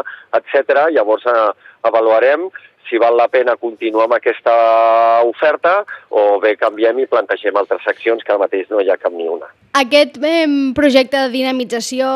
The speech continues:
Speaker 2: de, de tota aquesta zona de Can Robert, no sé si està previst ampliar-se en espai, és a dir, entrar més a la zona del parc, si hi ha altres propostes o altres idees per instal·lar altres, em,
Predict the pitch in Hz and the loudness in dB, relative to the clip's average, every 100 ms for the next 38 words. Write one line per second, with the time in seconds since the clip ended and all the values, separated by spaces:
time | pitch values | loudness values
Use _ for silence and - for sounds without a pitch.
0 | 262 247 233 220 - 220 240 240 247 247 | -2 -2 -2 -2 -6 -8 -6 -6 -6 -4
1 | 240 240 240 226 240 233 226 254 277 - | -4 -4 -2 -4 -4 -4 -2 0 -2 -6
2 | 254 254 277 302 262 247 247 262 277 247 | -6 -6 -6 -6 -6 -4 -4 -4 -4 -4
3 | 233 233 240 247 - 277 - 233 220 214 | -4 0 0 0 -4 -6 -6 -8 -6 -6
4 | - - 294 214 - 226 233 220 202 - | -6 -2 -2 -2 -6 -8 -6 -6 -10 -12
5 | - 233 226 226 262 262 269 262 233 226 | -10 -8 -8 -4 -4 -2 -4 -4 -6 -4
6 | 240 240 214 214 302 285 - 233 247 240 | -6 -6 -6 -4 -4 -4 -8 -8 -8 -10
7 | - 247 254 262 - 254 254 277 - 277 | -6 -6 -4 -8 -4 -4 0 0 -2 -6
8 | 247 247 240 254 240 233 247 277 - 240 | -4 -4 -4 -6 -6 -4 -2 -4 -4 -8
9 | 247 _ _ _ _ - 277 254 - 262 | -8 _ _ _ _ -8 -4 -4 -4 -4
10 | 269 285 - 247 233 262 269 233 247 220 | 0 0 -2 -6 -4 -6 -6 -6 -8 -8
11 | 214 202 | -8 -10